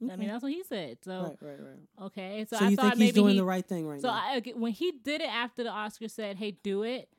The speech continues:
Speaker 1: and he was like, "Nah, I'm not gonna do it." And then, uh, and then he's, he did it. He tweeted it or something. He was like, "Okay, I'm sorry." And I was like, "Oh, okay, so then everything's fine. The Oscars, he's gonna host it." And then he's like, "No, I'm not hosting." I was like, "What was that for? Are you, you know, are, okay, great. Thank you
Speaker 2: Right.
Speaker 1: for
Speaker 2: So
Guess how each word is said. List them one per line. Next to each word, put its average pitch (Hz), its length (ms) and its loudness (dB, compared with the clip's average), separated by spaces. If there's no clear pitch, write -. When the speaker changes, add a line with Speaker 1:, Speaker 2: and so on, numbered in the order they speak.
Speaker 1:
and 196 60 -6
he 214 80 -2
was 202 80 -4
like, 202 120 -6
"Nah, 214 140 -2
I'm 202 80 -2
not 196 100 -6
gonna 196 140 -6
do 202 200 -2
it." 160 140 -8
And 208 140 -4
then, 202 140 -6
uh, 190 60 -10
and 202 100 -4
then 208 80 -2
he's, 202 220 -2
he 202 140 -4
did 226 240 2
it. 165 160 -4
He 214 160 -8
tweeted 240 320 -4
it 170 100 -6
or 165 80 -8
something. 165 220 -10
He 180 100 -8
was - 20 -10
like, 175 100 -8
"Okay, 180 180 -8
I'm 180 100 -8
sorry." 170 340 -14
And 208 140 -4
I 202 120 -4
was 202 80 -6
like, 226 120 -6
"Oh, 403 140 -2
okay, 240 180 -4
so 208 140 -6
then 190 220 -10
everything's 208 340 -8
fine. 220 240 -4
The 175 60 -10
Oscars, 185 360 -8
he's 190 200 -8
gonna 180 160 -8
host 277 300 -6
it." 170 80 -6
And 208 100 -6
then 214 60 0
he's 196 80 -2
like, 180 100 -6
"No, 185 80 -6
I'm 180 140 -6
not 180 140 -10
hosting." 170 320 -12
I 302 40 -6
was 330 80 -6
like, 320 80 -4
"What 320 100 -4
was 330 100 -4
that 349 120 -4
for? 381 280 -2
Are 180 140 -4
you, 220 260 -8
you 240 140 -6
know, 240 220 0
are, 220 180 -4
okay, 208 340 -8
great. 233 280 -2
Thank 214 140 -2
you 226 60 0
Speaker 2:
Right. - 60 -6
Speaker 1:
for 233 80 -4
Speaker 2:
So 208 40 0